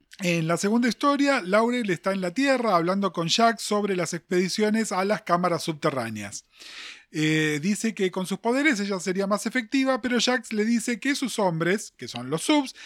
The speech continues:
están especialmente entrenados para esa tarea. Eh, en la agencia de detectives de Celeste, Laurel se encuentra con Bounty, que le da un distorter, que son estas cosas para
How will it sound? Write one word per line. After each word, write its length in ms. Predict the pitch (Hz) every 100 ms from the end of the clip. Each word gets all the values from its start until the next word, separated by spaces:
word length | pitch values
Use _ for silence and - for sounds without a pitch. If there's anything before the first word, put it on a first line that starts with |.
| - -
están 260 | 165 208
especialmente 600 | 208 214 202 240 254 240
entrenados 480 | 233 202 202 214 233
para 200 | - 160
esa 220 | 165 151
tarea. 440 | 135 120 98 85 - _ _ - - - - - -
Eh, 640 | 165 160 156 151 147 151
en 300 | 165 170 180
la 560 | 175 170 170 165 165 165
agencia 520 | 170 165 254 269 240
de 60 | 190
detectives 420 | 165 165 226 208
de 100 | 180
Celeste, 500 | 185 262 330 - 254
Laurel 300 | 214 208 214
se 100 | 202
encuentra 300 | 175 196 190
con 220 | 165 160
Bounty, 540 | 233 285 226 208 240 240 - - -
que 120 | 254
le 120 | 254
da 140 | 262
un 240 | 269 262 254
distorter, 640 | 226 - 285 233 190 185
que 100 | 165
son 160 | - 196
estas 200 | 185 170
cosas 280 | 185 180 185
para 520 | 160 147 139 135